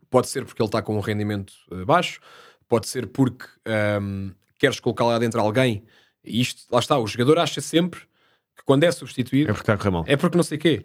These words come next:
Speaker 2: Claro.
Speaker 1: E às vezes não é. Às vezes
Speaker 2: É
Speaker 1: tu queres
Speaker 2: estratégico.
Speaker 1: colocar alguém que
Speaker 2: Claro.
Speaker 1: tá no banco porque vai marcar alguém que acabou de entrar na equipa adversária e apenas por um motivo estratégico as características daquele jogador que saiu são aquelas que tu achas que não fazem falta naquele momento.
Speaker 2: Uhum.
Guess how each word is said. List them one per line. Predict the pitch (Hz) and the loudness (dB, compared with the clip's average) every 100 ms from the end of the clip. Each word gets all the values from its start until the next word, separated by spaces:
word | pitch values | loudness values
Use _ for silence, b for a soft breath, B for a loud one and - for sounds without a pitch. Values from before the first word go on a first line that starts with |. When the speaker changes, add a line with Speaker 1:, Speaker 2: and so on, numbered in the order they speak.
| - | -6
Speaker 2:
Claro. | 69 113 - b b | -6 -6 -12 b b
Speaker 1:
E | 147 | 2
às | 165 | 2
vezes | 240 208 | 2 2
não | 196 208 | 2 2
é. | 123 92 | 0 -2
Às | - 139 | 0 2
vezes | 196 214 - - - | 2 0 -2 -14 -8
Speaker 2:
É | - | -4
Speaker 1:
tu | |
queres | - 220 156 | 2 2 4
Speaker 2:
estratégico. | 208 - | 2 2
Speaker 1:
colocar | 196 | 2
alguém | 180 175 175 | 2 2 2
que | 170 | 2
Speaker 2:
Claro. | 151 | 4
Speaker 1:
tá | 156 | 4
no | |
banco | 156 202 220 240 247 B B B _ | 4 2 -2 -6 -6 B B B _
porque | 160 156 | -2 0
vai | 156 214 | 0 0
marcar | 196 180 180 | 2 2 2
alguém | 170 170 180 | 4 2 2
que | |
acabou | 156 160 165 | 2 2 2
de | 160 | 2
entrar | 160 156 | 2 2
na | |
equipa | 147 147 143 | 0 0 2
adversária | 143 139 139 180 196 220 226 b b b b b _ - | 2 2 0 2 2 -2 -6 b b b b b _ -2
e | 170 175 | 2 2
apenas | 156 247 302 247 196 | 2 2 4 2 0
por | - | 2
um | 208 | 2
motivo | 190 214 175 | 2 0 0
estratégico | - 170 220 220 214 214 - | 0 4 4 4 -2 -4 0
as | 165 | 0
características | - 214 190 226 - 175 165 | 4 2 2 0 0 0 2
daquele | 175 190 175 | 4 4 2
jogador | 170 175 | 2 2
que | 170 | 0
saiu | - 214 | 0 0
são | 214 214 | 0 0
aquelas | 190 220 208 - | 2 4 2 0
que | _ | _
tu | 208 208 | 2 4
achas | 202 196 - | 4 -2 -2
que | |
não | 196 | 0
fazem | 180 180 175 | 2 2 2
falta | 170 160 135 | 2 2 2
naquele | 127 117 | 2 0
momento. | 104 95 | 0 -2
Speaker 2:
Uhum. | 92 | -4